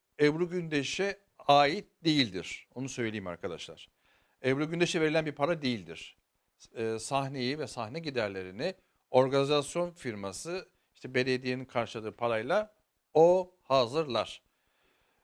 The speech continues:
Ebru Gündeş de ekibiyle gelir, o sahnede, e,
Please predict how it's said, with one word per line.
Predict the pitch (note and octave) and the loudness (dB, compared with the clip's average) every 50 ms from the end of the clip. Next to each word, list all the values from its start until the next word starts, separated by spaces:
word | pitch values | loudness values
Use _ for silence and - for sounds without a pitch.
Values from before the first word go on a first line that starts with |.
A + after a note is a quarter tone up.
| _ _ _ _ _ _ _ _ _ _ - | _ _ _ _ _ _ _ _ _ _ 4
Ebru | F3 E3+ E3 D#3 | 4 4 4 0
Gündeş | D3 D3 B2+ A#2+ A2+ - - | -4 -2 -2 -2 -2 -2 -4
de | C3 - - | -8 -8 -8
ekibiyle | - B2+ - D3 A#2+ A2+ G#2 G#2+ | -8 -6 -4 -2 0 0 0 0
gelir, | A#2 D3+ F3 G#3+ | 0 2 2 4
o | A3+ F#3+ | 4 4
sahnede, | - - F3+ D3 A2+ B2 E3+ G3 F3+ F3+ - _ _ _ - | 2 2 0 0 2 0 0 0 0 -2 -6 _ _ _ -2
e, | C#3 | 0